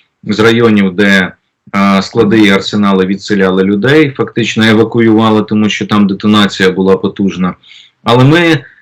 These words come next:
не завжди дізнаємось, наприклад, про те, що бувають атаки безпілотників, але... Вони не долітають, тому що працює російська П П О, яка може їх збивати.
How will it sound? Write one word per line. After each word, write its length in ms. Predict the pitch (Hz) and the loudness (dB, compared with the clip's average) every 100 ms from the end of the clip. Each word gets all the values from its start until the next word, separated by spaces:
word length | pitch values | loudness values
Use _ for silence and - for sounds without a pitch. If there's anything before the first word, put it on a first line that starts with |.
| - | -6
не 120 | 123 | -2
завжди 320 | 123 151 139 123 | 2 0 -2 -6
дізнаємось, 680 | 123 117 120 131 123 113 | -6 -4 0 0 0 -2
наприклад, 480 | 113 98 95 117 104 | -4 -2 0 0 0
про 100 | 113 | -2
те, 220 | 98 123 | -2 -2
що 360 | - - 110 98 - _ _ _ _ _ _ _ - | -2 0 0 0 -4 _ _ _ _ _ _ _ -8
бувають 480 | 107 117 131 120 117 | -2 2 2 2 0
атаки 340 | 98 117 113 | -2 -2 -2
безпілотників, 840 | 101 107 - 113 139 131 107 107 | -2 -2 -2 -2 -2 -2 -2 0
але... 320 | 98 104 110 98 _ _ _ - | 2 2 2 -2 _ _ _ -6
Вони 240 | 104 123 | 0 2
не 200 | 113 127 | 2 2
долітають, 640 | 113 110 107 107 131 127 107 | 2 2 0 0 -2 -2 -2
тому 220 | 101 104 | -2 -2
що 220 | 101 - | -2 -6
працює 400 | - 104 - 110 | -4 -2 0 2
російська 500 | 101 98 110 104 - | 2 0 -4 -6 -6
П 140 | 98 104 | -4 -4
П 140 | - | 0
О, 160 | 107 120 | 2 2
яка 260 | 101 - | 2 0
може 280 | 98 98 95 | 0 0 0
їх 160 | 95 85 | -4 -4
збивати. 540 | 90 95 87 - - | -4 0 0 -4 -12